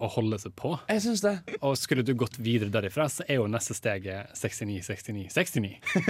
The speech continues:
Speaker 2: <laughs>
Speaker 1: Og det er jo en betydelig mengde flere
Speaker 2: Ja, ja, ja,
Speaker 1: minutter
Speaker 2: slå high
Speaker 1: enn de
Speaker 2: score
Speaker 1: du har
Speaker 2: med liksom
Speaker 1: realisert.
Speaker 2: two orders of magnitude. Det høres bra ut.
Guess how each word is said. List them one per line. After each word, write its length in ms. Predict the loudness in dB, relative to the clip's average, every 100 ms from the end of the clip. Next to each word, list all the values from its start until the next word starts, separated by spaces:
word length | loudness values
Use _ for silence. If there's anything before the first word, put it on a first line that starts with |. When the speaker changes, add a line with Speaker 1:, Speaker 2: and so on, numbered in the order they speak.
| 4
Speaker 2:
<laughs> 480 | 4 4 4 4 4
Speaker 1:
Og 100 | 6
det 140 | 8
er 60 | 8
jo 60 | 8
en 100 | 8
betydelig 640 | 4 2 4 6 8 6
mengde 360 | 6 2 4 4 6
flere 100 | 8
Speaker 2:
Ja, 80 | 10
ja, 0 |
ja, 140 | 10
Speaker 1:
minutter 400 | 10 10 10 8
Speaker 2:
slå 220 | 8 8 8
high 80 |
Speaker 1:
enn 20 | 10
de 60 |
Speaker 2:
score 100 | 8
Speaker 1:
du 60 | 10
har 80 | 10
Speaker 2:
med 140 | 10
liksom 100 | 10
Speaker 1:
realisert. 220 | 8 6 4
Speaker 2:
two 220 | 6 8
orders 420 | 8 8 6 6
of 140 | 4 6
magnitude. 600 | 6 6 4 2 0 -6 -20 -20 -20 -20 -20 -16 -16 -16 -20 -20 -8
Det 260 | 2 6 8 8 8 8 8
høres 240 | 8 6 6
bra 220 | 8 8
ut. 160 | 6